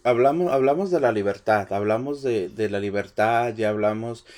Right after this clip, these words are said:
de que tenemos que ser semejantes a Dios en el amor y en la libertad,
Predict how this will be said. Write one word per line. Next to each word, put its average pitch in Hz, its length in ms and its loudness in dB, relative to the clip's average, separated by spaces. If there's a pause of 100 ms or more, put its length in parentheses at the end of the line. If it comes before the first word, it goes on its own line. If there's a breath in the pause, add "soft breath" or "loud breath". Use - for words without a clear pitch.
(220 loud breath)
de 110 160 -6
que 110 100 -6
tenemos 110 400 -4
que 120 100 -4
ser 110 160 -8
semejantes 107 680 -6
a 104 100 -4
Dios 98 220 -8
en 107 140 -6
el 95 120 -6
amor 98 360 -6
y 107 40 -4
en 95 80 -8
la 92 60 -4
libertad, 92 680 -8